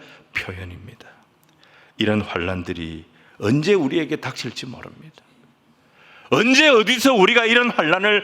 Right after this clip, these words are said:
만나게 될지 모른다는 거예요. 그때에도 하나님의 백성은 뭐라고요? "예수님,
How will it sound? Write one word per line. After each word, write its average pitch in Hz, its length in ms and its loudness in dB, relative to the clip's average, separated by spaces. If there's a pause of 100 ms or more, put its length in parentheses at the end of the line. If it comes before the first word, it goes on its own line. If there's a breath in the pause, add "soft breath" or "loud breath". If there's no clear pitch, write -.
(160 loud breath)
만나게 214 460 4
될지 196 500 2 (160 loud breath)
모른다는 233 680 2
거예요. 87 320 -4 (640)
그때에도 92 840 -2 (260 loud breath)
하나님의 95 520 -4
백성은 78 540 -12 (300 soft breath)
뭐라고요? 90 600 -12 (580 soft breath)
"예수님, - 540 -14